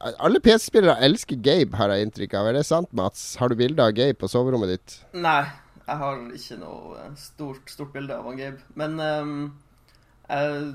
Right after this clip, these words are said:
Speaker 2: jeg har lite forhold til fyren, eh, på annet enn at jeg setter pris på hva han har lagd, og, og filosofien til Valve generelt er jo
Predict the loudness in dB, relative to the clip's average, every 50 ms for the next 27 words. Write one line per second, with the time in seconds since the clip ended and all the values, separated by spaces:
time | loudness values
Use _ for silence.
0 | -12 -14 -8 -2 0 4 6 6 6 4 2 -2 -6 -8 -10 -12 -12 -14 -12 -12
1 | -10 -10 -8 -10 -10 -10 -8 -8 -8 -8 -8 -10 -10 -10 -8 -8 -8 -10 -12 -16
2 | -18 -16 -14 -12 -10 -8 -6 -4 -4 -2 -2 -4 -4 -6 -8 -10 -10 -10 -10 -10
3 | -10 -12 -12 -10 -12 -12 -12 -12 -14 -16 -16 -16 -12 -10 -10 -8 -8 -8 -10 -10
4 | -12 -14 -12 -8 -6 -6 -6 -6 -10 -14 -10 -6 -4 -4 -2 -2 -2 -4 -6 -8
5 | -10 -14 _ _ _ _ _ _ -16 -12 -10 -8 -8 -8 -10 -14 -18 -20 _ _
6 | _ _ _ _ -12 -10 -10 -8 -10 -10 -10 -8 -8 -6 -8 -8 -10 -8 -6 -6
7 | -6 -6 -8 -12 -18 -16 -14 -10 -8 -8 -8 -8 -10 -14 -12 -12 -10 -10 -12 -14
8 | -16 -20